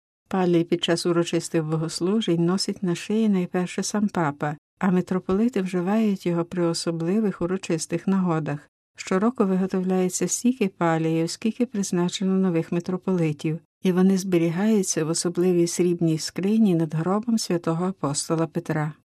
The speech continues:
Папа благословить їх під час вечірні на праздник святих Петра і Павла і наступного дня в саме свято накладає їх на нових архієпископів митрополитів.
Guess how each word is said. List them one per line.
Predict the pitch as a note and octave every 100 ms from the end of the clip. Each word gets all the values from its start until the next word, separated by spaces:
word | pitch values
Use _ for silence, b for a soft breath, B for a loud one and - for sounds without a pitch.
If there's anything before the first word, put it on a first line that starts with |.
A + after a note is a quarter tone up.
| _ _ -
Папа | F#3 F3+
благословить | E3+ E3+ E3+ - E3+ E3+ F3+
їх | E3 -
під | E3+ E3+
час | E3+ E3
вечірні | E3 D#3 - G#3+ G#3 E3+
на | E3+
праздник | - E3+ F3 E3 D#3
святих | - E3+ E3+ E3 -
Петра | E3+ E3+ E3
і | D#3+
Павла | D#3+ D#3+ E3+ G#3 - _
і | G3
наступного | F#3 E3+ - B3+ A#3 F#3+ F3
дня | F3 E3+
в |
саме | E3+ F#3 F3 D#3+
свято | - F3+ A3 B3 A3+
накладає | G3 F3 F3 E3 E3 G3 A3 G#3
їх | G3+ G3+ -
на | E3
нових | D#3 D#3 F3 G3
архієпископів | G3+ - A#3 A3+ A3 D#3 D3+ - E3 E3+
митрополитів. | F3 E3+ E3+ E3+ E3+ D#3 D3 D#3 D#3